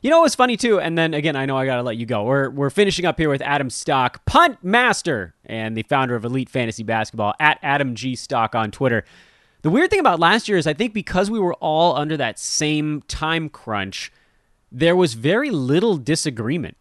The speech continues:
among analysts. This season, I'm seeing a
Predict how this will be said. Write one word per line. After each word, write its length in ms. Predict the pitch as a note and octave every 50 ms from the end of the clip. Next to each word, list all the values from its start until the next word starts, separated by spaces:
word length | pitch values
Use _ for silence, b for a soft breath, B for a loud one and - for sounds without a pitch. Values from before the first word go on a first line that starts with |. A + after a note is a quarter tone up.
| _ _ _ -
among 340 | A#2+ A#2+ A#2+ A2+ A2 A2 G#2+
analysts. 720 | - A2 A2+ A2+ G2+ F#2 F2+ E2+ E2+ - - - - -
This 200 | B2 D#3+ G#3 -
season, 320 | - D4+ D#4 C4+ C4 G#3
I'm 200 | D#3+ D3 C#3+ C#3+
seeing 640 | C3 - - D#3 C#3 C3 B2 A#2+ A2+ G#2+ G2 F2+ E2 _ _ _ _ _ _ _ _ _
a 100 | A2+ G#2+